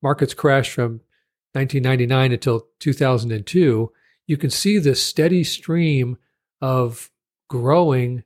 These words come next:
amounts of companies qualified as zombies. It's a horrible condition to be in if you're a company where you're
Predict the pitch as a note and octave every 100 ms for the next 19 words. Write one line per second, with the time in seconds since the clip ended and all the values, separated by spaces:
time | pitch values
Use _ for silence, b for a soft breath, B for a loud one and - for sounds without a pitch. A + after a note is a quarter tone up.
0 | _ _ _ - B2+ C3+ C3+ C3+ - C#3
1 | B2 - D3+ D#3 C#3+ B2+ A#2 - C3+ C3
2 | A2+ C3 B2+ B2 F3 B2 B2 A#2+ A2 -
3 | - _ _ _ - A#2+ C3 C#3+ B2 -
4 | - - C#3 - D3+ - D#3+ F#3 G3+ E3
5 | C3+ B2 A2+ _ _ _ _ _ _ C3+
6 | B2 E3+ - B2+ A#2+ A#2+ D3+ C#3+ - B2+
7 | A2 - D#3 C3 A#2 A2+ A#2 A2+ D3+ C#3
8 | -